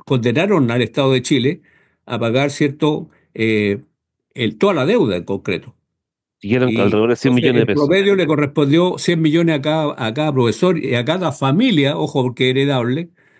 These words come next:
Speaker 1: a
Speaker 2: Claro.
Speaker 1: cada familia del profesor que se murió. Entonces,
Speaker 2: Claro.
Speaker 1: comparado que hay profesores que recibieron cien millones por haber seguido el camino judicial largo,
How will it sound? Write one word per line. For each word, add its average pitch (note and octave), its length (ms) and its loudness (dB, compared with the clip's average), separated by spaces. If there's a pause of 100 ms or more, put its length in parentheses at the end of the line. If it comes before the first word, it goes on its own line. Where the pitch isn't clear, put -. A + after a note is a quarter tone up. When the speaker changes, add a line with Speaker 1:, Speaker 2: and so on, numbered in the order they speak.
(100)
Speaker 1:
a A#2 80 -6
Speaker 2:
Claro. A#2 80 2
Speaker 1:
cada G#2+ 140 0
familia D3+ 340 0
del C#3 80 -6
profesor C3+ 340 -2
que C#3 80 -2
se A#2+ 140 -2
murió. G#2+ 460 -2 (540)
Entonces, D#3+ 320 2
Speaker 2:
Claro. E2+ 560 -8
Speaker 1:
comparado B2+ 920 -2 (460)
que - 100 -2
hay C#3 100 0
profesores C#3 440 0
que C#3 120 -4
recibieron B2 360 -2
cien E3+ 240 0
millones B2 640 -2 (260)
por B2 160 0
haber C3+ 180 0
seguido C3 320 0
el A2+ 80 -4
camino B2 340 0
judicial A2+ 560 0
largo, C3 640 -2